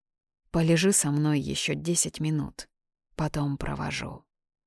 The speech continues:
Притянул её к себе поближе, блаженно прикрыл глаза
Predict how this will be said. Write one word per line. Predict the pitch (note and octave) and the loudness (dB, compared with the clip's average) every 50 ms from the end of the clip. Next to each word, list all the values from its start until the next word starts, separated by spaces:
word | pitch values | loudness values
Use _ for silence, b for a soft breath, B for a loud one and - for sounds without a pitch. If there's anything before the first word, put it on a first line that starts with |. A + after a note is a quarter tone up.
| _ _ _ _ _ _ _ _ _ _ _ _ _ _ _ _ _ _ _ _ _ _ _ _ _ - | _ _ _ _ _ _ _ _ _ _ _ _ _ _ _ _ _ _ _ _ _ _ _ _ _ 2
Притянул | G#3 F#3 E3+ D#3+ - E3 D#3 D#3 D#3+ E3 E3 | 4 6 6 6 6 6 6 8 8 6 6
её | D#3+ D3+ D3 D3 D3+ D#3 D#3 | 4 2 0 0 2 0 0
к | D3 - | 0 0
себе | - - C#3+ C#3+ D#3+ D#3+ | -2 0 2 2 0 0
поближе, | - - D3 C#3 C#3+ D#3 E3 F#3 F3 - - - - _ _ _ _ _ _ _ | 0 -2 -4 -2 -2 -2 0 0 0 -2 -4 -6 -10 _ _ _ _ _ _ _
блаженно | G3+ F3+ F3+ F3 E3+ E3 D#3+ E3+ F#3 F#3+ F3+ D3+ C#3 B2+ | 4 6 8 8 8 8 6 6 4 6 4 2 0 0
прикрыл | - D#3 D3+ - - E3+ F3+ E3+ | -2 -2 0 0 2 2 2 2
глаза | D#3 - C#3+ C#3+ C#3+ D3+ F3+ G#3+ G#3+ F#3+ | 0 -2 -2 -2 0 0 0 0 0 -2